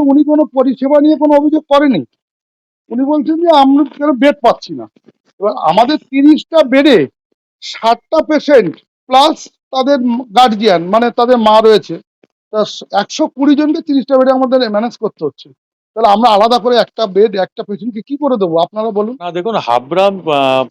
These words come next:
Speaker 2: পৌরসভা, আহ, পক্ষ থেকে as a চেয়ারম্যান আমি একটা কথা বলতে পারি যে আমাদের হাবড়া যে হাসপাতাল রয়েছে,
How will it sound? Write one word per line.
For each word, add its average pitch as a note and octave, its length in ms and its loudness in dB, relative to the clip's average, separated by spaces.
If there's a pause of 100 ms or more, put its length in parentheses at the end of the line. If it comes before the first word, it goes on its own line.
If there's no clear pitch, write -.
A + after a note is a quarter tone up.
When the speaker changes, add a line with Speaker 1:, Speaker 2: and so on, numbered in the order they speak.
Speaker 2:
পৌরসভা, E3 680 -2 (100)
আহ, C#3+ 560 -12
পক্ষ C#3 280 -14
থেকে E3 260 -14 (180)
as B2+ 140 -8
a D3+ 120 -6 (560)
চেয়ারম্যান C3+ 560 -6
আমি C3+ 180 -10
একটা B2 220 -10
কথা C#3 200 -6
বলতে A2+ 320 -10
পারি B2 340 -12 (580)
যে A#2 100 -10
আমাদের C3+ 420 -8
হাবড়া B2 460 -4
যে E3+ 120 -6 (120)
হাসপাতাল D#3 520 -8
রয়েছে, G2 340 -14